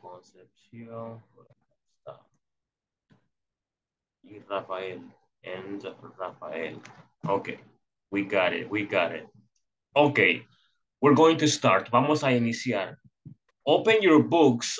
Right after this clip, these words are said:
Abran sus libros on page number nineteen.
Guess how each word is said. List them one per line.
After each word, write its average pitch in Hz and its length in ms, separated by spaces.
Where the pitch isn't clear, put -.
Abran 135 220
sus 131 280
libros 127 520
on 131 220
page 156 480
number 143 560
nineteen. 117 920